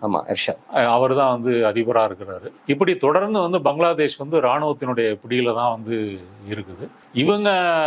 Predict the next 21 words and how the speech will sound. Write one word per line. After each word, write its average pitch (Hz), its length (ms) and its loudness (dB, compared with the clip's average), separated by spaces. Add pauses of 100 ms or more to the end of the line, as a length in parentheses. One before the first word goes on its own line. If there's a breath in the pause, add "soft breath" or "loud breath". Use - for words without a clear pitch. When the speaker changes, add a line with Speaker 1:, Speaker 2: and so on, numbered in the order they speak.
(240)
Speaker 2:
தொண்ணூத்தி 151 400 0
ஆறுல 147 340 2
ஆட்சியை 139 480 0
கைப்பற்றின 117 540 -4
பிறகு 104 400 -2 (400 loud breath)
மீண்டும் 143 400 0
வந்து 143 80 2
ரெண்டாயிரத்தி 127 480 0
ஒன்பதுல 127 360 2 (840)
கைப்ப-, 101 520 -2
கைப்பற்றுறாங்க. 104 540 -4
ரெண்டாயிரத்தி 147 540 0
ஒண்ணுல 120 160 -2
வந்து 127 260 0
எதிர்க்கட்சி 120 440 -4
பி 123 120 0
என் 127 200 -4
பி 113 100 -4
வந்து 101 180 -8
ஆட்சிக்கு 98 440 -4
வருது. 92 260 -4